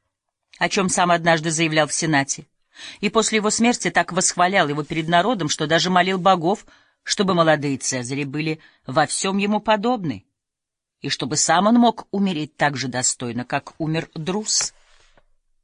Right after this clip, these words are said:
Примечание. Молодые Цезари Гай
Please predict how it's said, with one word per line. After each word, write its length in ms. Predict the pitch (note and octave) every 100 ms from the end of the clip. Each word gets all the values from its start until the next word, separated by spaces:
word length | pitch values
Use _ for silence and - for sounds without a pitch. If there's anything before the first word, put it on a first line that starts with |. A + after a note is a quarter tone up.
| _ _ _
Примечание. 760 | D#3+ E3 D3+ - C3+ B2+ B2+ B2+ _ _ _ _ _ _ _ _ _ -
Молодые 460 | D#3+ D#3+ D#3 D#3+
Цезари 460 | C#3+ E3 E3 G3+ G#3+
Гай 420 | D3+ C#3 C3+